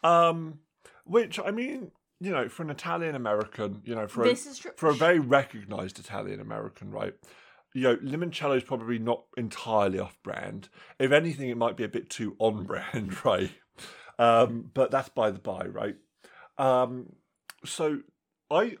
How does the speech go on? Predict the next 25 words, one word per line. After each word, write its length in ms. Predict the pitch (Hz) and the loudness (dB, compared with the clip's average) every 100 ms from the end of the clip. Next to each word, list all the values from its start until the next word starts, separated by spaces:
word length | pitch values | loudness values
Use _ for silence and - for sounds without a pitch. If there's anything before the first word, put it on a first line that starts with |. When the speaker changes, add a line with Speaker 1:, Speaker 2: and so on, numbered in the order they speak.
| - | 0
Speaker 1:
I 120 | 208 | 0
think 220 | 208 196 | 0 -10
this 140 | 175 | -10
is 120 | 175 147 | -10 -8
really 240 | 143 135 | -6 -4
interesting. 720 | 123 - - - - - - - | -8 -10 -16 -16 -18 -18 -18 0
I 100 | - | 0
do 140 | 175 | 0
think 180 | 185 143 | -6 -8
this 100 | 92 - | -16 -16
is 80 | 101 | -16
really 180 | 98 | -14
interesting 420 | 92 110 101 - 110 | -14 -16 -18 -16 -10
'cause 240 | 143 - - - - _ _ 127 | -10 -12 -20 -20 -20 _ _ 0
Danny 260 | 170 214 202 | 2 2 0
DeVito's 440 | 175 170 165 139 | -6 -6 -4 -6
limoncello 540 | 139 131 120 117 110 | -6 -8 -6 -2 -2
came 220 | 107 120 117 | -2 -4 -4
about 240 | 107 107 | -4 -4
in 80 | 101 98 | -4 -10
about 280 | 107 - | -10 -10
two 160 | - 107 | -12 -14
thousand 440 | - 95 95 92 | -8 -8 -8 -10
and 120 | 90 90 | -14 -14
seven. 560 | - 85 - - 107 | -12 -12 -12 -20 -20